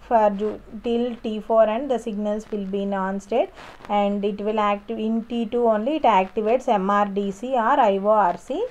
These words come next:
signals. Okay, so here memory read cycle, that's why this signal, this signal came into our picture. This is the output of, one of the outputs of our eight two eight eight.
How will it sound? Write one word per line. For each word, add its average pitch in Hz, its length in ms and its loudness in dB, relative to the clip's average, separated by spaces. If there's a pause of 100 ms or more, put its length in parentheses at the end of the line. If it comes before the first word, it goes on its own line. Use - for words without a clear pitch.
(140)
signals. 165 600 -16 (140)
Okay, 349 160 -8 (440)
so 208 180 0
here 214 300 0
memory 214 460 -2
read 226 260 -8
cycle, 233 360 0 (240)
that's 196 280 -2
why 208 160 2
this 208 220 -8
signal, 208 420 -6 (100)
this 214 280 -4
signal 190 480 -6
came 190 280 -4
into 185 260 -6
our 190 200 0
picture. 190 380 -8
This 185 200 -10
is 190 140 -10
the 190 60 -2
output 185 440 -2
of, 196 220 -2
one 190 160 -4
of 196 220 -6
the 196 60 -4
outputs 180 520 -6
of 180 180 -6
our 185 320 0 (400)
eight 180 360 -4
two 403 240 0 (420)
eight 156 260 -18
eight. - 280 -20